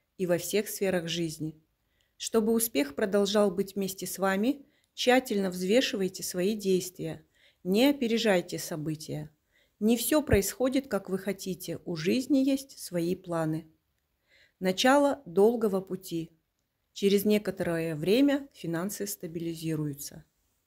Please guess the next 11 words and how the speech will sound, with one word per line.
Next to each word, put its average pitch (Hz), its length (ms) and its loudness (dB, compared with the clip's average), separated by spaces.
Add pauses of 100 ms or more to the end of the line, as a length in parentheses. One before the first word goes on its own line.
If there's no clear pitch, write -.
(600)
Эта 262 260 4
гексограмма 185 880 0 (220)
благоприятствует 190 1120 2
браку. 180 580 -4 (520)
Если 226 420 2
же 180 160 0
вы 202 160 2
уже 190 200 0
состоите 170 680 -4
в 175 60 -10
браке, 208 460 -2